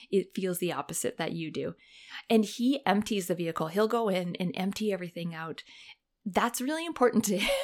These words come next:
it turns out. I feel less passionate about how the vehicle is kept, so I just try to help him out with that. And something that I have adopted in response to that is to make bags for myself. Um, summer's kind of the best example because we go on a lot of outings,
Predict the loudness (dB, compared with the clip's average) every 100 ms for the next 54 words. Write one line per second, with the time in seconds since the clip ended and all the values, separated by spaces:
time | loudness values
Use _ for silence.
0 | 10 10 10 6 0 -4 -2 -2 -4 -4
1 | -12 -20 -18 -18 -20 _ 4 4 6 6
2 | 8 6 2 0 0 2 0 -2 0 2
3 | 2 2 -2 -2 -2 -2 -4 -4 -6 -10
4 | -6 -6 -4 -6 -8 -8 -8 -8 -8 -8
5 | -6 -8 -6 -6 -6 -10 -18 -18 -2 0
6 | 0 2 2 2 -2 -2 -4 -2 -4 -4
7 | 0 0 0 -6 -10 -10 -14 _ _ 0
8 | 0 0 2 2 0 -4 -4 -6 -8 -12
9 | -20 -20 -4 0 0 0 -2 0 -2 0
10 | 0 -2 -4 -4 -4 -6 -6 -6 -8 -6
11 | -4 -4 -8 -14 -12 -10 -10 -12 -16 _
12 | -20 _ _ -20 -12 0 4 6 6 4
13 | 0 0 0 0 -4 -4 -4 -4 -4 -6
14 | -8 -6 -6 -6 -4 -2 -4 -6 -6 -6
15 | -6 -6 -4 -6 -8